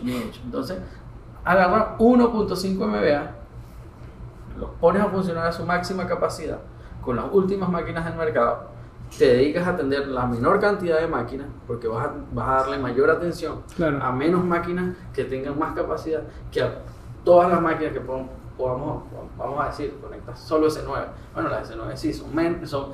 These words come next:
Speaker 1: son más baratas, puedes llenarla con más. Pero necesitas,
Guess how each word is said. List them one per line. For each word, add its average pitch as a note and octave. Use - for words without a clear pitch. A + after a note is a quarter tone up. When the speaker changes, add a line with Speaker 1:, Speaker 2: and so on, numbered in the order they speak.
Speaker 1:
son -
más D#3
baratas, D#3
puedes B2+
llenarla C3+
con C#3
más. C3+
Pero D3+
necesitas, D3